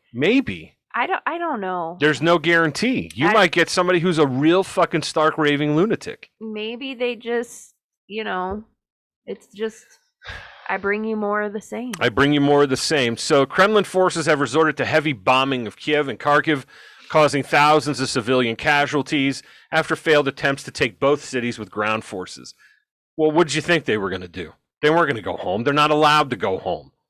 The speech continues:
Speaker 1: So now they're gonna level the city and call it peace. Twen-, uh, today, twenty-two people were killed when a Russian airstrike hit an apartment block in Cher-, Chernihiv. I can't pronounce these names. I'm sorry, guys.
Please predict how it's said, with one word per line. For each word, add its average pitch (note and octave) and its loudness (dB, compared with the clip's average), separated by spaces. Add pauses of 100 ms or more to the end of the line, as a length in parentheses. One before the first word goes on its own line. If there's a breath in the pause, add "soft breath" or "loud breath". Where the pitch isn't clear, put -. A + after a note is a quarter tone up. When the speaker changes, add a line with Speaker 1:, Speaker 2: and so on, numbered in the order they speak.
(180 soft breath)
Speaker 1:
So - -6
now C#3+ 4
they're D3 2
gonna D3 0
level C3+ 2
the B2+ 0
city A2 -2
and G#2+ -10
call G#2 -2
it - -10
peace. - -8 (880)
Twen-, D#3 2
uh, A#2 0
today, D3+ 2
twenty-two D3 0
people C#3+ -4
were A#2 0
killed D#3 0
when A#2+ -2
a A2 0
Russian A#2 0
airstrike B2 0
hit D3+ -4
an B2 -8
apartment D3 -2
block F2+ -10 (500 loud breath)
in A2+ -2 (160)
Cher-, B2 -2
Chernihiv. B2 -2 (180)
I A2 -4
can't A2+ -6
pronounce F#2+ -8
these G2+ -14
names. F#2+ -12
I'm G2 -14
sorry, F#2+ -4
guys. F2 -8